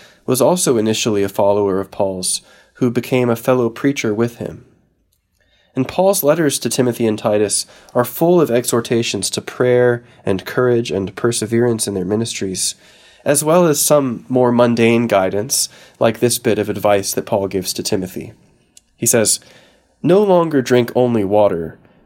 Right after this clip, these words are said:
but use a little wine for the sake of your stomach and your frequent ailments." For Saint Paul, Timothy and Titus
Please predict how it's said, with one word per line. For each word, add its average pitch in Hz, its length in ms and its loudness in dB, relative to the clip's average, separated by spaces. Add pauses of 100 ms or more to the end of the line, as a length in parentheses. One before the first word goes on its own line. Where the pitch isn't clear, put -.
(140)
but 131 180 2
use 185 240 0
a 165 40 2
little 139 240 2
wine 104 500 0
for - 180 -10
the 110 80 -8
sake 104 280 -2
of 101 80 -4
your 92 120 -6
stomach 87 500 -6
and 95 140 -8
your 98 80 -4
frequent 90 480 -8
ailments." 87 680 -8 (1700)
For - 140 -2
Saint 165 300 2
Paul, 160 600 0 (440)
Timothy 220 360 0
and 160 120 0
Titus 160 500 0